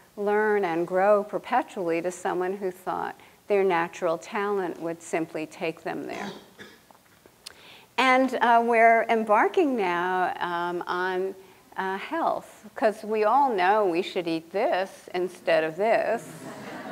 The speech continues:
<laughs> and that we should do that instead of that. <laughs> But we don't actually always succeed. And we're wondering now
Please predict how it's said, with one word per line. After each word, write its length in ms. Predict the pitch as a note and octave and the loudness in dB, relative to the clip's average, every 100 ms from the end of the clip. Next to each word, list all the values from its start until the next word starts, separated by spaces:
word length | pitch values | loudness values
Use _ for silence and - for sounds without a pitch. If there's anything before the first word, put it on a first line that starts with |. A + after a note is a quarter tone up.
| - | -10
<laughs> 720 | - D4 - - - - - | -8 -8 -10 -14 -14 -10 0
and 180 | G3 G3+ | 4 6
that 160 | F#3+ | 6
we 120 | G3+ | 4
should 200 | A#3 A#3+ | 0 -2
do 160 | G3 G3 | 0 2
that 680 | F#3 G#3 B3 F#3+ F3+ F3 - - - - - - | 6 8 10 10 10 8 2 -8 -18 -20 -20 -2
instead 420 | G3 F#3+ - F3+ | 0 0 2 2
of 120 | F3 E3+ | 4 6
that. 540 | G#3 A3+ F3+ D#3 G#3 | 10 10 10 6 4
<laughs> 1300 | - - - D#4+ - - - - - - - - G4 G#4 - - - | 0 -2 0 0 0 -2 -4 -4 -6 -8 -8 -2 -2 -4 -10 -16 0
But 160 | D#4+ C#4 | 6 6
we 140 | D4+ | 6
don't 460 | D4+ E4 G4+ G#4 F4+ - | 4 4 4 4 2 0
actually 640 | G3+ C4+ - - D#4 C4+ B3+ | 2 2 -2 -4 2 4 4
always 640 | - G3 G#3+ G#3 G3+ B3 | 4 4 6 4 4 0
succeed. 1040 | - - F3+ - - B3+ G3 E3 D#3 D#3 - - - - | -4 -6 -6 -8 -8 -4 -2 -2 -2 -6 -10 -20 -18 0
And 240 | B3+ C4+ | 4 6
we're 160 | C4+ C4+ | 6 6
wondering 760 | B3 C4 D#4 G4 F#4+ A#3 G#3 G3+ | 6 6 6 4 4 2 2 2
now 480 | F3+ F3 F3 G#3+ | 2 0 0 0